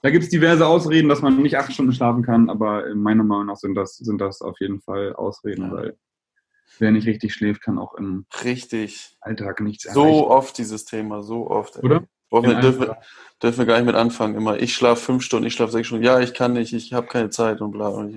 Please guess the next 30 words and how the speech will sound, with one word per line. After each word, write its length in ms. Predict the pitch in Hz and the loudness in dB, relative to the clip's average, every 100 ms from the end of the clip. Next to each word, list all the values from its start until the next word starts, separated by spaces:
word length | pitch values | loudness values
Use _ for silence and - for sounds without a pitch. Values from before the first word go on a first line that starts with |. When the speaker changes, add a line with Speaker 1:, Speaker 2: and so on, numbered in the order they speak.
| 104 | -10
Speaker 1:
Was 80 | 104 | -4
Speaker 2:
ja. 60 | |
Speaker 1:
machst 180 | 123 120 | -2 -2
du 80 | 120 | -4
vom 140 | 117 107 | -6 -6
Schlafen? 380 | 107 98 - | -6 -6 -4
Ja, 260 | 123 123 120 | -2 -2 -2
Speaker 2:
Genau, 260 | 117 113 113 | 0 4 4
Speaker 1:
okay. 60 | - | 4
Speaker 2:
aber 220 | 113 117 | 4 4
Angst 240 | 123 131 - | 2 2 0
haben 160 | 120 | 0
vor 160 | 120 117 | 0 -4
Corona, 500 | 123 117 127 123 110 | -2 0 2 0 0
ey, 320 | 110 110 113 | -2 -4 -6
ne, 220 | 117 120 | -6 -4
aber 160 | 113 107 | -2 -4
nicht 160 | 107 | -6
schlafen 420 | - 110 107 - 98 | -6 -4 -4 -6 -12
wollen. 200 | 104 104 | -12 -10
Speaker 1:
Ey, 60 | - 123 131 | -2 2 2
Speaker 2:
Selbst 100 | 123 | 0
Speaker 1:
jetzt 80 | 135 113 - 127 | 0 2 2 0
werden 140 | 131 123 | 2 2
wir, 80 | 110 | 4
Speaker 2:
schuld. 300 | 170 135 113 | 2 2 2
Speaker 1:
jetzt 600 | 120 95 - - - - | 0 0 0 -2 -2 -2
werden 600 | 339 - 311 254 214 - | -2 0 -2 0 0 0
wir 1080 | 127 147 151 - 123 - 123 - - 135 | 0 0 -2 -4 -8 -8 -16 -18 -14 -14
Speaker 2:
<laughs> 40 | - | -10